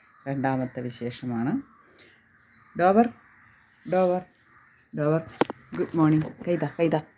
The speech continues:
ഈ കൈതാ, ആ, കൈതാ, ഈ കൈതാ, കൈതാ, അമ്മയ്ക്ക് കൈതാ, കൈതാ, കൈതാ, ആ, കൈതാ, ആ,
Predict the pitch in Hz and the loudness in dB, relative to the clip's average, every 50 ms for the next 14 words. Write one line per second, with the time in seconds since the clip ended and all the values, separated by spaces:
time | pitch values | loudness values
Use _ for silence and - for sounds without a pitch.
0 | _ - - - - - - - 185 175 180 175 165 170 156 - - - - - | _ -20 -20 -20 -20 -20 -10 -4 4 6 6 6 6 2 -2 -4 -10 -20 -20 -20
1 | - - - - - - - - - - _ _ - 196 185 - - - - - | -20 -20 -20 -20 -20 -20 -20 -20 -20 -20 _ _ -4 -4 -4 -4 -8 -16 -20 -20
2 | - - - _ - - 202 202 196 208 185 - _ _ _ _ _ _ _ _ | -20 -20 -20 _ 0 4 4 6 6 4 2 0 _ _ _ _ _ _ _ _
3 | _ _ _ _ _ _ _ - 247 226 226 226 214 208 214 - - - _ _ | _ _ _ _ _ _ _ -2 2 6 8 8 8 8 4 -2 -12 -20 _ _
4 | _ _ _ - 214 208 196 202 185 - _ _ _ _ _ - 196 190 190 190 | _ _ _ -2 0 0 0 -2 -6 -8 _ _ _ _ _ 0 0 0 2 2
5 | 190 180 180 180 - - - - - - - - - _ _ _ _ _ _ _ | 0 0 0 -2 -4 -10 -14 -18 -20 -20 -20 -20 -20 _ _ _ _ _ _ _
6 | - - - - - - - 156 156 151 165 156 - - - - - - - - | -8 -6 -6 -8 -6 -2 0 0 0 0 -2 -4 -4 -8 -14 -16 -18 -20 -14 -6
7 | - 82 156 - - - - - - - - - - - - - - - - - | -4 -4 -2 -4 -6 -8 -12 -18 -20 -20 -20 -20 -6 -2 -2 -2 -2 -2 -10 -20
8 | _ _ _ _ _ - 220 214 196 190 - _ _ _ _ _ _ _ _ _ | _ _ _ _ _ 4 6 6 6 4 0 _ _ _ _ _ _ _ _ _
9 | _ _ _ _ _ _ _ - 202 | _ _ _ _ _ _ _ -2 0